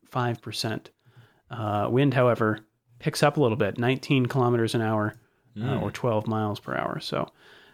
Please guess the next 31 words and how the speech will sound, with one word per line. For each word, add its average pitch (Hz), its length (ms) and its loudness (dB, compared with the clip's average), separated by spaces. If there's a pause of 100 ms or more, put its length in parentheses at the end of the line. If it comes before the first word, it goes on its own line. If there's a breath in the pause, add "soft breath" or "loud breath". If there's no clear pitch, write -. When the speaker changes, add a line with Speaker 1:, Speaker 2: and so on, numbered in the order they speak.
(140 soft breath)
Speaker 1:
uh, 120 300 4
that's 190 260 4
what, 220 320 4
that's 208 180 4
what 214 100 6
the 180 80 8
numbers 202 400 8
say. 202 380 8 (200)
Who 208 120 8
knows? 165 560 6 (160)
Anything 151 320 6
can 135 80 6
happen. 127 400 4
It's 147 180 2
Brazil. 117 540 0 (720)
Um, 117 540 0 (380)
tire-wise, 214 760 6 (720)
we've 165 160 6
got 160 220 6
the 156 80 2
C 240 180 6
one, 214 280 8
the 180 60 6
C 220 240 6
two, 208 260 4
and 185 140 6
the 156 60 6
C 196 400 4
three, 180 440 8
the 135 100 6
hardest 170 640 4